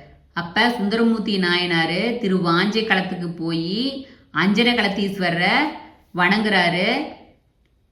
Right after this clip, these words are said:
அவர் என்ன சொல்றாரு? "என்னை உன் கூட கூட்டிக்கிட்டு போயிரு" அப்படிங்கிற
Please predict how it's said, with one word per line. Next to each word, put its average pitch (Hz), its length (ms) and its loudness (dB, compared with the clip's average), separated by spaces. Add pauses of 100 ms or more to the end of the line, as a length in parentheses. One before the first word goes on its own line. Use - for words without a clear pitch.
(200)
அவர் 190 220 2
என்ன 190 240 2
சொல்றாரு? 196 500 0
"என்னை 190 240 2
உன் 185 180 2
கூட 208 220 0
கூட்டிக்கிட்டு 214 760 -2
போயிரு" 175 580 2
அப்படிங்கிற 196 480 2